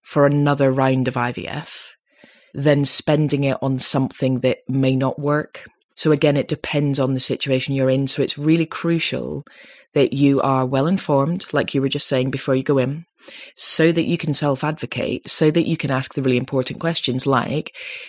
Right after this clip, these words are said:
"If this isn't really that likely to help me, is it better that I save that money? And actually it buys me another round of I V F." And that is the guidance that comes through in a lot of these treatments. And you might have to be quite forceful. You're gonna have to be quite assertive. You must ask your doctors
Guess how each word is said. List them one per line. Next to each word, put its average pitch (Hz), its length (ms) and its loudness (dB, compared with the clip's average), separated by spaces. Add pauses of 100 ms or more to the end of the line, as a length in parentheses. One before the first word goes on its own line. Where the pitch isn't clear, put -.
(100)
"If 190 180 2
this 190 220 4
isn't 170 320 4
really 151 300 4
that 139 320 -4
likely 139 380 -2
to 131 120 -6
help - 340 -4
me, 135 320 -2 (280)
is 151 160 0
it - 120 0
better 143 260 -2
that 139 120 0
I - 60 -2
save 220 380 0
that - 120 -2
money? 185 420 -2 (240)
And 151 120 4
actually 147 400 4
it - 100 0
buys 143 300 2
me 139 80 2
another 131 260 2
round 123 240 0
of 127 60 -6
I 131 140 -4
V 127 120 -2
F." 127 400 -6
And 147 140 4
that 147 180 2
is 143 200 4
the 139 60 -2
guidance 131 460 0
that - 140 -6
comes 131 240 -2
through 139 180 -2
in 127 80 2
a 127 60 0
lot 127 160 -2
of - 80 -10
these 123 180 0
treatments. - 500 -4 (840)
And 156 140 6
you 160 60 6
might 202 260 2
have 180 180 -2
to 147 80 -8
be 147 120 0
quite 143 260 -2
forceful. - 600 -2
You're 139 120 -4
gonna 160 140 -2
have 160 120 -2
to - 80 -2
be 147 40 2
quite 147 200 -2
assertive. 143 480 -2
You 147 80 0
must 147 420 0
ask 131 380 -2
your 131 60 2
doctors - 680 -2